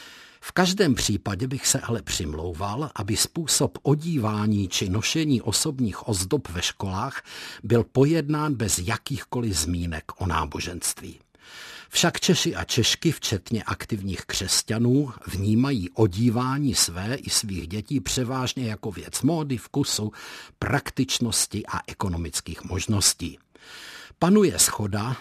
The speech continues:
že jak kdo chodí do školy oblečen, je rozhodnutí rodičů. A jestli někdo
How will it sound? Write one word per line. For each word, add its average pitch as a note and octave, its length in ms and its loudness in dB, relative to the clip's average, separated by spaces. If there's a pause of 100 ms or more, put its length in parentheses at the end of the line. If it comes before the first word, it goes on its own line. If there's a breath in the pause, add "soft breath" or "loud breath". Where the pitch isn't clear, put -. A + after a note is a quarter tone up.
(140)
že F2+ 220 0
jak A2 380 -2
kdo G2+ 360 0
chodí F2+ 400 -2
do F#2 120 -4
školy F#2+ 360 -4
oblečen, B2 680 0 (380 loud breath)
je C#3+ 360 6
rozhodnutí G2+ 840 2
rodičů. F2 680 0 (460 loud breath)
A G#2+ 80 4
jestli B2 480 8
někdo C3+ 500 6